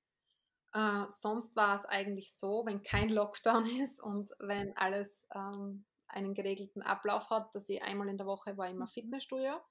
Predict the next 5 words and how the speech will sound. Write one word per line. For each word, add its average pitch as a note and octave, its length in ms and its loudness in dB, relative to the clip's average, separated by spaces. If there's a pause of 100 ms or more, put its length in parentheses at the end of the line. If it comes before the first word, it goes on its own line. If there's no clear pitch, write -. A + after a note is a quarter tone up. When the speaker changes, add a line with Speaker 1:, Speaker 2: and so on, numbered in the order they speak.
(640)
Speaker 1:
hab, G#3 280 0 (160)
ähm, G3+ 760 -4 (180)
dort G3 220 -2
Intensiv-Workout A3+ 1040 -4
gemacht C#4+ 300 -4